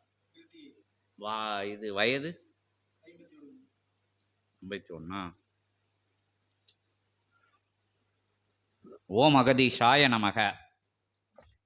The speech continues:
Speaker 2: சிவசபையின் மாண்பறிந்து, மகத்துவம் அறிந்து, உன்னத உயர்நிலை அறிந்து, அற்புதமாக தொடர்பிலே வளர்ந்த மாந்தர்களினுடைய அற்புதமான கருத்தறிந்து,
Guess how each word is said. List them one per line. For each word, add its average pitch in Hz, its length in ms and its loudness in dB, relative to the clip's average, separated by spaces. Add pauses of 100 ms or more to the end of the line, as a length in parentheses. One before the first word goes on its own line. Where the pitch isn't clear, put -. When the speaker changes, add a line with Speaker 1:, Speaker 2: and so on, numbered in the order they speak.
(140)
Speaker 2:
சிவசபையின் 131 640 4
மாண்பறிந்து, 123 800 2
மகத்துவம் 117 580 0
அறிந்து, 120 500 4
உன்னத 117 340 4
உயர்நிலை 113 640 4
அறிந்து, 117 380 4 (800)
அற்புதமாக 120 640 4 (1300)
தொடர்பிலே 147 500 4
வளர்ந்த 135 400 4
மாந்தர்களினுடைய 117 920 4
அற்புதமான 113 560 4
கருத்தறிந்து, 113 840 2